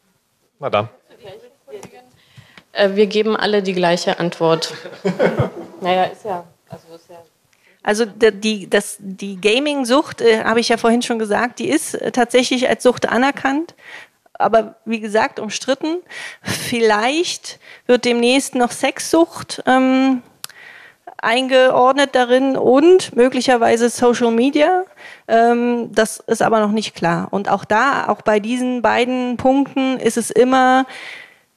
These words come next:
Speaker 3: ähm, Social Media zum Beispiel ist das Bedürfnis, ähm, ähm, Wertschätzung zu erhalten, wird, wird sozusagen darüber befriedigt, aber eben als,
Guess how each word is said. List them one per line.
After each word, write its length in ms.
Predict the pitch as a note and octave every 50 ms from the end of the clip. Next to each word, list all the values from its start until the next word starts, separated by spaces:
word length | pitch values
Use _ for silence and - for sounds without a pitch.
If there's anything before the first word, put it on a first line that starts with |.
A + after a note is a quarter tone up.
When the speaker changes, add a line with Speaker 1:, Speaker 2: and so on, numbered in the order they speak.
| - -
Speaker 3:
ähm, 300 | G#3 A3 G#3 G#3 G#3+ G3+ A3+ - -
Social 400 | G#3 - - C4+ C4 B3 - B3+
Media 320 | B3 B3+ C#4 C4 C#4 C4+ C4
zum 220 | - - C4 B3
Beispiel 400 | A#3 A#3 A#3 A3+ - - - A#3
ist 160 | A3+ - -
das 100 | A3+ -
Bedürfnis, 800 | - A#3 G3+ G3 A#3+ B3 C4 B3+ - B3 B3 B3+ A#3+ - - - -
ähm, 720 | G#3+ G#3+ G#3+ G#3+ G#3+ G#3+ G#3+ G#3+ G#3+ G#3+ G#3 G#3+ G#3+ - - - -
ähm, 800 | F3 F3+ F#3 F#3 F#3 F#3+ F#3 F#3 F3+ F3+ F3 F3 - - - -
Wertschätzung 760 | - G3 A3+ A#3+ C#4 D4 - - D4 B3+ - - C4+ B3+ A#3
zu 120 | - C4+ -
erhalten, 720 | - G#3+ G#3 G#3+ A3+ A3 A3+ A#3 - A#3+ A#3+ A#3+ B3 B3 - - - - - _
wird, 420 | - F#3 G#3+ A3 G#3+ A3 - - G3
wird 200 | G#3 G#3+ G#3 -
sozusagen 640 | G3+ G3 - G3+ F#3 G3 G3 F#3 F#3 F#3 F#3+ F#3 F3
darüber 880 | F#3 F#3 G3 G#3 G3+ G#3+ A#3 A#3+ A3 A3+ A3+ A3 A3 A3 A3 A3 A3 G#3+
befriedigt, 720 | F#3+ F#3+ F3 - - A#3 A#3+ B3 D4 C#4+ C4+ - - -
aber 240 | G3+ G3 G#3+ G3+ -
eben 260 | G3+ G#3 G#3 G#3+ G3+
als, 460 | - F3+ F#3+ F#3+ F#3+ F#3+ - - -